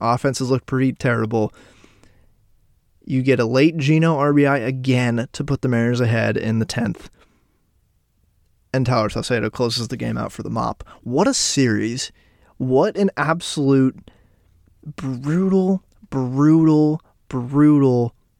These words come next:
week it's been for the Los Angeles Angels. And it couldn't have been, it couldn't have went better for the Mariners. Again, two and a half back of the wild card. Things,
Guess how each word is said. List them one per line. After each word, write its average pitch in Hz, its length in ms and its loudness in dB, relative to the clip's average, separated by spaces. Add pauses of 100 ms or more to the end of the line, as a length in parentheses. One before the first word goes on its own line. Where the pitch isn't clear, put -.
(300)
week 123 440 0
it's - 140 -8
been 127 260 2
for 151 160 -2
the 123 100 0
Los 110 340 -2
Angeles 123 520 -4 (120)
Angels. 113 640 -4 (1600)
And 127 100 0
it 123 100 -4
couldn't 170 260 2
have 151 120 -2
been, 147 200 2
it 139 100 -12
couldn't 175 220 2
have 170 80 4
went 147 180 2
better 120 380 -2
for 131 200 -2
the 120 60 0
Mariners. 113 580 -2 (320)
Again, 120 400 -2
two 147 140 0
and 165 80 0
a 160 40 0
half 170 200 -2
back 156 240 -2
of 151 40 -4
the 131 80 -6
wild 127 280 -2
card. 117 320 -2 (1160)
Things, 175 560 0